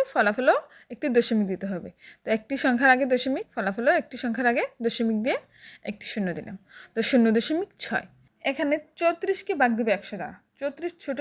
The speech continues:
সংখ্যা, ভাগ যাবে না, তো দশমিক দিয়ে আমাকে কী করতে হবে? একটি শূন্য নামাতে হবে। আমরা কখনো কখনো এভাবেও করতে পারি, ফলাফলে দশমিক দিয়ে শূন্য নামিয়ে ফেলতে পারি। তো দশমিকের ভাগ অঙ্কের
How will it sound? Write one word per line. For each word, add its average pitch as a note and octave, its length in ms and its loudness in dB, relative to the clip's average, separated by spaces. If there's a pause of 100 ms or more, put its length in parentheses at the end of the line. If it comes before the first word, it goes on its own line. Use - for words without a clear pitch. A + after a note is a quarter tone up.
(100)
সংখ্যা, D#4 220 -8 (140)
ভাগ G#3 120 4 (120)
যাবে G#3+ 260 0
না, B3+ 40 -4 (160)
তো - 40 -10 (140)
দশমিক D4 440 -4
দিয়ে D4+ 160 2
আমাকে C#4 280 -4
কী C#4+ 160 -8
করতে D#4+ 280 -10
হবে? B3+ 200 0 (1300)
একটি B3 180 -6
শূন্য B3+ 240 2
নামাতে F#3 240 -6
হবে। F3+ 120 -12 (180)
আমরা B3+ 160 0 (120)
কখনো D#4+ 320 -2
কখনো E4+ 200 -4 (100)
এভাবেও C4 320 2
করতে D4+ 240 -2
পারি, B3+ 140 2 (100)
ফলাফলে B3 400 0 (100)
দশমিক C4+ 380 -6
দিয়ে D4+ 120 -2 (340)
শূন্য C4 160 -2 (120)
নামিয়ে G#3 240 -4
ফেলতে F3+ 240 -10
পারি। - 160 -16 (500)
তো A#3 60 -2 (120)
দশমিকের C4+ 600 4 (400)
ভাগ A#3 220 6
অঙ্কের C4 220 0